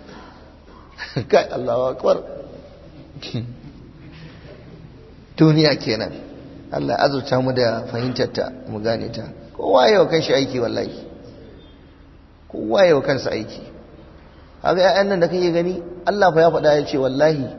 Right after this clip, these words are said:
ƴaƴa da dukiya abokanan gaban ku ne. Kar ku manta da wannan, "Innama amwalukum wa auladukum fitna." A wata ayar, "Aduwwun lakum."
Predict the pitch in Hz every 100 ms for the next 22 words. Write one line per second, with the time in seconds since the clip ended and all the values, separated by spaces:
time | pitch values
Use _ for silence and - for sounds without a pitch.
0 | - - - - - - - - - -
1 | - - - - 170 175 180 180 156 135
2 | 165 - 147 123 135 131 131 147 135 123
3 | 120 104 73 - - - - 226 226 196
4 | 180 175 156 147 139 - 233 233 208 196
5 | 190 175 170 165 175 208 202 196 202 196
6 | 175 160 - 190 208 190 196 185 180 170
7 | 156 131 - - - 330 247 202 120 -
8 | - - - - 139 180 220 208 170 -
9 | 165 226 233 165 156 127